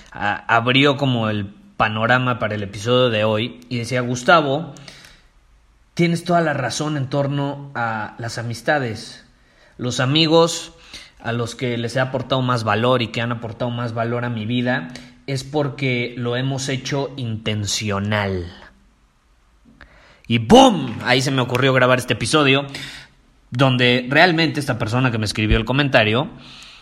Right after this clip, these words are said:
tiene toda la razón. Estoy de acuerdo, absolutamente de acuerdo. Todo es intencional. Todo es intencional. De hecho, yo me pongo a analizar todo lo que he logrado hasta el momento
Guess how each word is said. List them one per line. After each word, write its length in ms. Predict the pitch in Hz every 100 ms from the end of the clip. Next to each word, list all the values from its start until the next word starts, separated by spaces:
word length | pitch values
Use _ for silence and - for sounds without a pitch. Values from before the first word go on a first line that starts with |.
| -
tiene 220 | - 143 135
toda 200 | 156 160
la 120 | 127
razón. 420 | 117 117 269 170 - - - -
Estoy 180 | - 139
de 80 |
acuerdo, 460 | 147 147 170 127 90
absolutamente 640 | 113 113 123 143 147 147 143
de 80 |
acuerdo. 440 | 123 156 147 120 92 - - - -
Todo 580 | 185 190 160 185 - -
es 440 | 156 170 170 - -
intencional. 1400 | 139 123 - 113 110 104 117 113 110 127 131 127 104 - - - _ _ _ -
Todo 260 | 160 151
es 140 | 160 151
intencional. 840 | 135 131 113 110 117 120 101 - - - _ _ _ _ _ _ _ _ _ - -
De 100 | 120
hecho, 300 | 160 175 127 - - -
yo 100 | 143
me 120 | 156
pongo 200 | 147 156
a 60 | 160
analizar 520 | 143 127 131 151 151
todo 140 | 175 175
lo 160 | 127
que 80 | -
he 60 | 160
logrado 460 | 143 151 143 143
hasta 220 | 123 -
el 60 | 120
momento 800 | 110 110 135 123 131 170 269 -